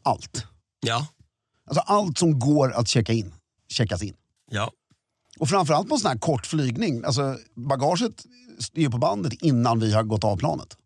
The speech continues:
Speaker 2: Ja.
Speaker 1: Så att det finns ingen anledning att försöka. Folk som står i det här lilla planet ska,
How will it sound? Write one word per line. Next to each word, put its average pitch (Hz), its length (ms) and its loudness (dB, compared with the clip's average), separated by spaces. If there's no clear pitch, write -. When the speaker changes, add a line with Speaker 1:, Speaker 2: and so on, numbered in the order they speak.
Speaker 2:
Ja. 107 160 -6
Speaker 1:
Så 151 80 0
att 147 160 -6
det 151 60 -2
finns 147 140 0
ingen 180 320 2
anledning 151 440 2
att 110 80 0
försöka. 131 800 0
Folk 190 140 0
som 170 100 0
står 170 200 4
i - 20 4
det 147 40 4
här 139 60 2
lilla 143 240 2
planet 143 340 2
ska, 120 120 -2